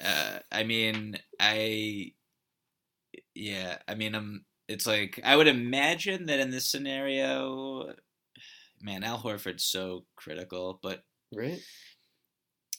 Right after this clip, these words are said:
Speaker 1: I mean, just watching that Sixers game, which we didn't get a chance to talk about,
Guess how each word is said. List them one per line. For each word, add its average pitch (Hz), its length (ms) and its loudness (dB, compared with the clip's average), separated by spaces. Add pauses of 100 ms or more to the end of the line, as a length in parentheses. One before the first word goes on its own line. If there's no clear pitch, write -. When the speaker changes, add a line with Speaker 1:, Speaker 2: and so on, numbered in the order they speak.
(520)
Speaker 1:
I 104 80 -8
mean, 104 180 -4
just - 180 0
watching 107 320 4
that 90 160 -2
Sixers 101 420 0
game, 90 300 -10
which 90 200 -8
we 101 100 -4
didn't 95 220 -6
get 92 140 -4
a 90 80 -4
chance 92 300 -6
to 92 80 -8
talk 87 280 -6
about, 90 440 -8